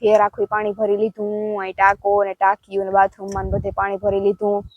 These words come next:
હવે એક સેલો કુંડો ભરવાનો બાકી હતો, તો કુંડામાં પાણી જાય હટાણે. અને તમને બધાય હજી એક વાત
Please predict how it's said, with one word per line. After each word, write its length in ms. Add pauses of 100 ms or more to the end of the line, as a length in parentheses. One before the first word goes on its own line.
(400)
હવે 200
એક 80
સેલો 260
કુંડો 280
ભરવાનો 360
બાકી 260
હતો, 200
તો 100
કુંડામાં 400
પાણી 280
જાય 240
હટાણે. 400 (540)
અને 380
તમને 280
બધાય 300
હજી 320
એક 180
વાત 160